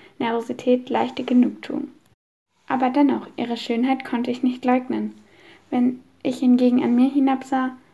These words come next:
meine braunen, muskulösen Beine stachen nur so aus der Menge hinaus. Außerdem war es doch ungerecht, oder? Niemand von denen musste seine Bänder färben, damit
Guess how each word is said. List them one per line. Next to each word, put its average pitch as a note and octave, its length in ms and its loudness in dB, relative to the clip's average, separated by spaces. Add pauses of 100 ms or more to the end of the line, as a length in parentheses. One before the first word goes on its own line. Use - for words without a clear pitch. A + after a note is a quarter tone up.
meine B3 220 2
braunen, B3 420 4
muskulösen B3 640 2
Beine A#3 300 0
stachen B3 420 -4
nur A#3+ 120 -4
so B3 100 -4
aus - 160 -8
der - 120 -8
Menge A#3 260 -4
hinaus. A#3+ 520 -6 (500)
Außerdem B3+ 420 2
war B3+ 100 6
es B3+ 100 -6
doch C4+ 140 -6
ungerecht, B3 600 6
oder? C#4+ 280 0 (480)
Niemand C4+ 340 8
von A3+ 200 -4
denen A3+ 220 2
musste A#3 300 -6
seine A3 220 -4
Bänder A#3+ 320 0
färben, A3 500 -10 (320)
damit A#3+ 400 -2